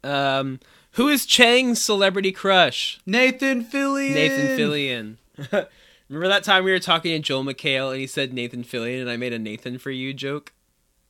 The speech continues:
Speaker 2: Oh, he didn't get it. Or, but I don't think you, I don't think I got it either.
Speaker 1: No, nobody did. So it
Speaker 2: I
Speaker 1: just
Speaker 2: think
Speaker 1: seemed
Speaker 2: it,
Speaker 1: like I
Speaker 2: it
Speaker 1: didn't know
Speaker 2: fell
Speaker 1: who Nathan
Speaker 2: flat.
Speaker 1: Fillion
Speaker 2: But there
Speaker 1: was.
Speaker 2: was other funny rookie stuff going on at the time, so I think it, it, it,
Speaker 1: Yeah.
Speaker 2: it didn't matter. It was fine.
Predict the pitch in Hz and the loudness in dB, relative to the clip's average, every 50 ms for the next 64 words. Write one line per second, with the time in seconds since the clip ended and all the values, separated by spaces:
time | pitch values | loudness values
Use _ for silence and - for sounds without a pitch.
0 | _ _ _ _ _ _ _ _ _ _ _ _ _ 127 131 139 143 151 - 139 | _ _ _ _ _ _ _ _ _ _ _ _ _ -6 -4 -4 -4 -6 -6 -6
1 | 135 123 113 120 127 120 110 101 95 _ _ _ _ - 127 123 120 120 117 120 | -6 -8 -6 -8 -8 -8 -8 -10 -12 _ _ _ _ -10 -8 -6 -6 -6 -8 -10
2 | 120 - 156 143 113 139 151 165 170 151 - - 175 160 - 143 143 135 135 139 | -10 -6 -4 0 2 2 2 2 -2 -4 -6 -8 -8 -8 -6 -6 -4 -4 -4 -4
3 | - 123 143 151 160 160 151 - 156 135 117 - - _ _ - 127 127 127 120 | -2 -2 0 0 -2 -4 -6 -8 -8 -8 -8 -12 -20 _ _ -4 -2 -2 -2 -2
4 | - 110 101 98 95 95 92 - 107 104 92 82 87 82 95 _ _ _ _ _ | -2 -4 -4 -2 -4 -6 -10 -10 -12 -12 -12 -14 -18 -20 -20 _ _ _ _ _
5 | _ _ 135 156 170 160 151 135 123 117 127 - 147 170 180 180 180 165 156 143 | _ _ -2 2 2 2 2 0 -2 -6 -8 -6 -2 -2 0 0 0 -2 -2 -4
6 | 151 143 139 123 - - 131 131 147 147 175 175 160 160 160 156 143 147 151 139 | -6 -6 -6 -8 -6 -2 -2 -2 0 -2 -4 -4 -4 -2 -2 -2 0 0 0 0
7 | 151 156 143 147 143 135 147 139 131 131 127 120 123 113 110 117 131 131 127 123 | -2 -4 -4 -6 -6 -2 -2 -2 -2 -2 -4 -2 -2 -2 -2 -2 -4 -6 -6 -2
8 | 120 156 220 202 254 262 262 247 196 220 220 240 220 247 240 - - - 220 220 | 0 0 2 2 2 2 2 2 2 2 2 2 2 0 -2 -2 0 0 0 0
9 | 208 208 202 202 196 196 190 175 151 185 190 190 - 175 175 156 - - - 180 | 2 0 0 0 -2 -2 -4 -4 -2 -2 -2 -2 -4 -8 -8 -8 -8 -4 -2 -2
10 | 160 156 - - 165 156 156 151 147 147 143 139 139 135 127 120 127 120 - 131 | -2 -2 -2 -4 -4 -2 -2 -2 -2 -2 0 0 0 -2 -4 -6 -8 -10 -8 -6
11 | 123 120 117 113 - - 131 127 127 127 - 139 139 135 135 120 113 92 117 120 | -4 -4 -4 -6 -8 -6 -4 -4 -4 -4 -4 -10 -10 -8 -8 -8 -8 -6 -8 -10
12 | 113 113 _ _ _ _ 123 127 120 - 135 135 120 107 110 117 117 110 110 101 | -10 -12 _ _ _ _ -12 -12 -10 -8 -8 -8 -8 -8 -8 -10 -10 -8 -6 -6
13 | 98 92 82 85 98 110 107 101 - 113 101 85 85 104 | -8 -8 -8 -12 -14 -14 -14 -14 -14 -14 -14 -14 -14 -16